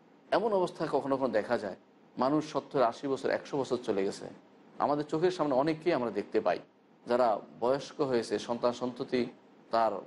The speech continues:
বড় হয়ে গেছে, প্রত্যেকেই চাকরিজীবী হয়েছে বা তারা কাজ করছে, তাদেরও অর্থ সম্পদ, আয়ের ব্যবস্থা হয়েছে, তাদের কোনো অভাব নেই, কিন্তু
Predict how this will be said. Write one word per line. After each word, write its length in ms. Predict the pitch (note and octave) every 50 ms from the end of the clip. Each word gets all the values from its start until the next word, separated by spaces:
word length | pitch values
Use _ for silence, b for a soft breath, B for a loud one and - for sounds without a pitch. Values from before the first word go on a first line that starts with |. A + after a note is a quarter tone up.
| -
বড় 180 | G2 G#2 A2 A#2
হয়ে 240 | A#2 B2 C3 B2 A2+
গেছে, 240 | G#2+ G#2+ - - G2
প্রত্যেকেই 600 | - A#2+ A#2+ - - C3+ C3+ C#3+ C#3 B2+ A#2 - - _ _ _ - - -
চাকরিজীবী 540 | - A2 A2 - - A#2+ A#2 A2 A#2 A#2 B2
হয়েছে 280 | B2+ B2+ A#2 A2+ - G#2+
বা 160 | A2 A2 A2
তারা 220 | - G#2+ A2 A2+
কাজ 260 | A2 A2+ A2 A2 -
করছে, 380 | - - B2+ - - - A2 G2 - - - - - - -
তাদেরও 400 | - G#2 A2 B2 C3+ C#3 C3+ C3
অর্থ 280 | A#2 A2 A2 - - C3
সম্পদ, 440 | B2 - C3 B2 A#2+ B2 B2 A#2 A#2 - -
আয়ের 220 | - G2 A2 A2+ G#2+
ব্যবস্থা 380 | G#2+ A2+ A#2 A#2 - - C3
হয়েছে, 540 | A#2+ A#2+ A#2 A#2+ B2 C3 B2 B2 - A2 - - - - _ _ _ _ -
তাদের 220 | G#2+ G#2+ A#2 A#2+
কোনো 300 | A#2+ B2+ B2+ A#2+ A#2 - - - -
অভাব 340 | - - G#2+ A2+ C3+ D3+ D3+ C#3 B2
নেই, 120 | B2 A2 F#2+ -
কিন্তু 340 | - D3 D3 D3 - G#2 F#2+